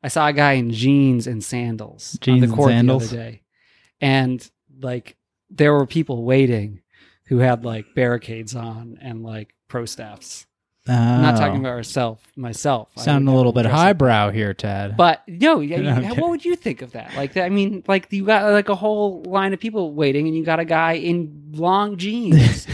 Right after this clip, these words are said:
Speaker 2: <laughs>
Speaker 1: and sandals, obviously not taking this seriously.
Speaker 2: Yeah.
Speaker 1: Ugh.
Speaker 2: It's weird. Uh, tennis, you can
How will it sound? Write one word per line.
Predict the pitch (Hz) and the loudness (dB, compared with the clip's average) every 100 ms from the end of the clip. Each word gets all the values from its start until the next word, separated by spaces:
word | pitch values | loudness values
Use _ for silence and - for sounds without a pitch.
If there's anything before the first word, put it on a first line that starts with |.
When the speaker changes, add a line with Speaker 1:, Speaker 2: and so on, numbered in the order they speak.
| - | -10
Speaker 2:
<laughs> | - - - | -14 -10 2
Speaker 1:
and | 180 170 | 2 2
sandals, | 202 208 233 143 131 135 - | 0 0 0 -2 -4 -8 -6
obviously | 175 226 226 202 - 151 | -4 -2 -4 -6 -4 -2
not | 143 139 | -2 -2
taking | 175 131 127 | -4 -4 -8
this | 117 | -10
seriously. | - 170 226 160 110 - 123 131 160 | -10 -8 -8 -8 -10 -14 -12 -12 0
Speaker 2:
Yeah. | 131 110 95 - - - - _ _ _ _ _ - | 4 4 4 -2 -20 -20 -20 _ _ _ _ _ -8
Speaker 1:
Ugh. | 165 156 - - | -4 -4 -8 0
Speaker 2:
It's | 156 - | 2 2
weird. | 120 92 87 | 2 2 -2
Uh, | - 110 107 - _ - - _ _ | -2 2 2 -2 _ -20 -20 _ _
tennis, | 156 175 170 - - _ _ - - - - - - | 4 4 4 0 -10 _ _ -20 -20 -20 -20 -20 -10
you | 127 | -6
can | 147 147 127 | 2 4 4